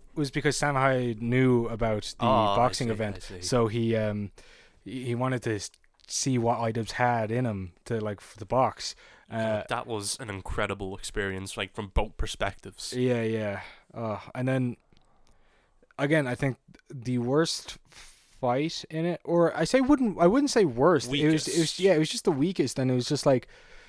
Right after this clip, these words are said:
Speaker 1: not as enjoyable to watch because I think it was more of a curb stomp, and it was just more of a guy <laughs> trying to survive in the ring,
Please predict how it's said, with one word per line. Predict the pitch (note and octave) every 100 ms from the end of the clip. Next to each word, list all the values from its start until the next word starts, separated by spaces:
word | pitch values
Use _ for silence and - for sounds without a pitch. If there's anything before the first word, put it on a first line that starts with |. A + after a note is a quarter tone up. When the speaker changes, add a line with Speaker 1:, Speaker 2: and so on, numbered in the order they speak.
| - _ _ -
Speaker 1:
not | D3+ D#3 F3
as | D#3+ F3 D#3+
enjoyable | D3 C#3 D3 D#3+ D#3+
to | -
watch | B2 A#2+ D3+ E3+ -
because | C#3+ B2 C3+ A#2 - _ -
I | C3+
think | D3+
it | D#3
was | D#3+ C3+
more | C3+ C3 D3
of | C#3
a |
curb | - - B2+ C3
stomp, | - D#3 D3+
and | -
it | E3
was | E3+
just | C#3+ B2+
more | A#2+ B2
of | B2+
a | A#2+
guy | A#2
<laughs> | A2+
trying | - A#2
to | -
survive | - G3 - A2 B2
in | B2
the | A#2
ring, | G#2+ G#2+ B2+